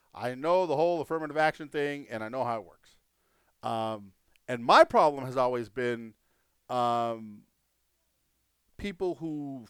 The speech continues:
feel that the only pl-, the reason I am where I am or I got the position I got was because of affirm-,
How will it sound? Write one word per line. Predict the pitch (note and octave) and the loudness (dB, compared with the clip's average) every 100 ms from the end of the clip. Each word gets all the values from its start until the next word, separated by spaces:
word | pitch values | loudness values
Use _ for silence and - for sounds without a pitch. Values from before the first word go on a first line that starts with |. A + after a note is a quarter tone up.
| _ | _
feel | G#3 A3 F3 D3 C3 | -4 2 2 2 0
that | B2+ C3+ B2 - _ _ _ _ _ _ _ - | 2 4 2 0 _ _ _ _ _ _ _ -8
the | C#3+ | 0
only | F3 G#3 F#3+ | 0 0 -6
pl-, | D3+ - - | -10 -16 -16
the | C3+ | -14
reason | C3+ G#3 E3+ D#3 C#3 | -4 -2 0 -2 -4
I | C#3 D#3+ | 0 4
am | D#3+ E3 D#3+ D3+ | 4 4 2 0
where | C#3+ | 2
I | C3 | 2
am | B2+ D3+ C#3+ A#2 A2+ A2+ | 2 2 2 2 -2 -6
or | A2+ A2 - | -4 -4 -4
I | A#2+ C3 | -2 -2
got | A#2 C#3+ C#3 - | 4 4 4 2
the | A#2 | -10
position | - D3 - C3 | -12 -12 -8 -6
I | A#2+ | -2
got | C3+ D3 A#2+ - _ _ _ _ | 4 4 4 -4 _ _ _ _
was | C#3 C#3+ | 0 0
because | A2+ - C3 | -2 -8 -8
of | A2+ | -8
affirm-, | G2 A2 F#2+ | -14 -16 -16